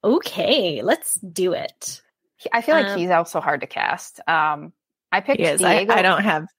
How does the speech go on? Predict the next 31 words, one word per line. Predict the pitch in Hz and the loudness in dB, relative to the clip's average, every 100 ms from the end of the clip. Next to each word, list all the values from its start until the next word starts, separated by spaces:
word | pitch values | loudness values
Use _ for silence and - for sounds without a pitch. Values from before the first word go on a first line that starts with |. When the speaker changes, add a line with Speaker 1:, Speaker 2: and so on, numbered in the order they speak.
| _ - | _ -8
Speaker 3:
anyone | 165 143 156 220 | -6 -6 -6 -6
for | - - | -2 0
him. | 247 453 494 - - _ _ | 2 2 0 -14 -20 _ _
<laughs> | _ _ _ _ _ - | _ _ _ _ _ -6
Speaker 2:
That's | 175 | -4
fair. | - - - - - - - _ | -6 -8 -10 -12 -20 -20 -20 _
Um, | 180 156 156 151 160 - _ _ _ _ | 4 4 2 -2 -10 -18 _ _ _ _
I | 196 | -2
picked | 302 311 - | -2 -4 -4
Diego | 208 175 196 240 | 0 2 2 2
Luna. | 180 170 151 - 175 | 2 0 -2 -2 -6
He's | - 175 185 | -8 -8 -6
the | 214 | 2
guy | 175 185 | 2 2
who | 202 | -2
plays | - 160 143 156 - | -2 0 2 0 -2
Cassian | - 156 175 160 | -2 -2 -2 -8
Andor | 127 131 170 202 | -8 -4 -2 -2
in | 214 175 | -2 -2
Rogue | 170 160 | 0 0
One. | 156 - 233 - _ _ _ _ | 0 -2 -2 -6 _ _ _ _
Um, | 175 165 | 4 6
Speaker 1:
Yes. | 156 151 | 4 2
Speaker 2:
because | 180 220 196 | -2 0 0
he's | 233 220 | -2 0
just | 220 - | -4 0
kind | 160 165 190 | 2 2 2
of | 202 - | 0 2
got | 180 180 | 2 2
the, | 196 170 | 2 4
like, | 170 165 - | 4 2 -6